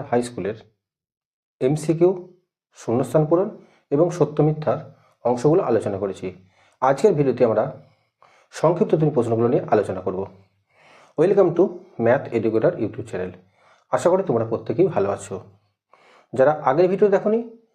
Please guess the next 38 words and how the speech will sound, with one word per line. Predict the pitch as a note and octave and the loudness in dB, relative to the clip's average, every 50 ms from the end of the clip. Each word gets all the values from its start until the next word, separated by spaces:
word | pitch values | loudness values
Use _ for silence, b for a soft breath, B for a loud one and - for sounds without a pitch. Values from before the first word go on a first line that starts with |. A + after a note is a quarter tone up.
| _ _ _ _ | _ _ _ _
তারা | - A#2+ C3 B2+ - B2 | 2 2 2 4 4 4
অবশ্যই | C#3+ D#3+ - - F#3+ F3+ | 2 2 2 2 2 2
আমার | E3 E3+ E3 - | 2 2 0 0
চ্যানেলে | D#3+ D3+ D#3+ E3+ E3 | 0 2 2 2 2
গিয়ে | F3 G3+ A3+ - B B B B B _ | 2 0 0 -2 B B B B B _
প্লেলিস্ট | C3+ C3 C#3 D#3+ D#3+ D#3+ - | 2 2 2 2 0 2 4
দেওয়া | F#3+ F#3 F3 | 4 4 6
আছে, | F3+ G#3 A3 A3+ - - - - - | 4 2 -2 -2 -4 -10 -18 -8 -2
প্লেলিস্ট | B2+ B2+ C3+ C#3 - - | 0 2 2 0 0 0
থেকে | - D#3+ G3 G3 - | 2 2 2 2 2
সেই | - C#3 A2 | 2 0 0
ভিডিওটি | A2 A2 A#2+ A2+ - A3+ A#3+ - - - A2 | 2 0 0 0 0 0 -2 -4 -8 -4 -2
দেখে | A2 - - G2 - | -2 -2 0 -4 -6
নেবে। | F2+ F#2 F#2+ - - _ _ _ _ _ _ b b b b b b b - | -6 -6 -10 -12 -16 _ _ _ _ _ _ b b b b b b b -2
তোমরা | D3+ D#3+ F3+ D3+ C3+ | 0 2 2 2 4
ভিডিওগুলো | D#3 E3+ F3+ F3+ G3+ G#3+ - | 4 4 6 4 4 0 0
স্কিপ | - - E3 D#3+ - | 0 -2 -2 0 2
করে | D#3 C#3 - | 0 2 2
করে | F#3 F3+ C3 | 0 0 0
দেখবে | G#2+ F2+ - F#2 F#2 | -2 -4 -4 -8 -14
না। | - - b b b b b b b - | -16 -18 b b b b b b b -4
যদি | B2+ B2+ B2+ - | -2 -2 -2 -2
স্কিপ | - F3 E3 - | -2 -2 2 4
করে | F#3+ F#3 F3 | 4 4 4
করে | F#3+ F3+ E3+ | 4 2 0
ভিডিও | F3+ F3+ F#3 F#3 | 0 0 0 0
দেখো, | G3 G3 A#3+ B3 - | -2 -2 -4 -2 0
তাহলে | - B2 A#2+ | 0 0 0
কিন্তু | C3+ C#3+ D3 - | 0 -2 0 0
সব | A2+ G2+ G#2 | -2 0 0
জিনিস | A#2 B2 - - | -2 -2 -2 -2
তোমরা | D3+ D#3+ G#3 - - - - - | 0 0 0 -2 -4 -8 -2 -2
বুঝতে | A#2+ A#2+ - - G#2 G2+ | 0 0 0 -2 -2 -2
পারবে | F#2+ F#2 F#2+ F#2 | -2 -2 -6 -8
না। | - - - b b b b b b b b b - | -10 -14 -20 b b b b b b b b b 0
যারা | C3+ B2+ - - E3 | 0 0 2 4 4
এই | F#3 F3+ | 4 4
চ্যানেলকে | G3 F#3 F#3 G3+ | 4 2 2 0